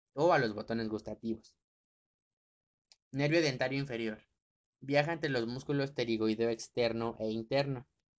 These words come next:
Entra por el agujero dentario inferior, situado en la cara interna de la rama ascendente del maxilar inferior. Antes de penetrar el agujero, da a la rama miloioidea,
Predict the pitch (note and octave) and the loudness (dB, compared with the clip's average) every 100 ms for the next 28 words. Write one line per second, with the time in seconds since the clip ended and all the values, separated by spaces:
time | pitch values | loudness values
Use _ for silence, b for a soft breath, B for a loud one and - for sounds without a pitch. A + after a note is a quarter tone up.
0 | _ _ B2+ C#3 D#3 D3 B2+ A#2+ A2 A2 | _ _ -6 2 2 4 2 2 0 -2
1 | A2+ B2 C3 A#2 A2 A2+ A2+ A2+ A2 G#2+ | -2 -2 0 -2 -4 -6 -6 -8 -8 -8
2 | G#2 - A2+ A2+ B2 C3+ C3 A2+ A#2+ A#2+ | -12 -12 -10 -4 -2 0 -2 -2 -2 0
3 | A#2+ - _ A#2+ A2+ G#2+ B2 C3 C#3 D#3 | -4 -10 _ -6 -4 -2 0 0 0 -4
4 | E3+ A#2 A2+ A2 A2 A#2+ C3+ C#3+ B2 A2 | -6 -4 0 2 2 0 0 -2 -2 -2
5 | A#2 C3 C3 A2+ G#2+ - A2 A2 A2+ A#2+ | -2 -2 -2 -2 -4 -4 -4 -4 -4 -2
6 | C3 C#3+ D3 _ _ _ _ _ _ _ | 0 -2 -2 _ _ _ _ _ _ _
7 | - D3 E3+ E3 D3+ A#2+ A2+ B2 C3 A#2+ | -2 0 2 -2 -4 -6 -4 -2 -2 -2
8 | G#2+ C3 B2+ D3+ D3 A#2+ B2 B2 B2+ A#2+ | -6 -6 -6 -6 -8 -2 2 4 2 2
9 | B2 B2+ B2+ A2+ G#2+ G#2 G#2 G#2 G#2+ G2+ | 0 0 -4 -2 -2 -4 -8 -8 -6 -8